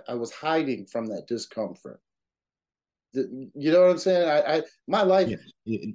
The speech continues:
Speaker 1: it wasn't for the bad things that the drugs and alcohol were doing,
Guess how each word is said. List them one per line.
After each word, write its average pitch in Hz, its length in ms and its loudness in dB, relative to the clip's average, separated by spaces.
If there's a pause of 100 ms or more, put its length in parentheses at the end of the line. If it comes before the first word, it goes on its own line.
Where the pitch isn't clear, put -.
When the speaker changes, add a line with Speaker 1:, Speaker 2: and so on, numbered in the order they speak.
(120)
Speaker 1:
it 202 100 2
wasn't 262 340 4
for 220 120 4
the 175 100 0
bad 214 440 0
things 202 280 2
that 175 160 -2
the 147 100 -6
drugs 170 400 0
and 156 120 -8
alcohol 220 600 -6
were 226 140 -6
doing, 240 320 -8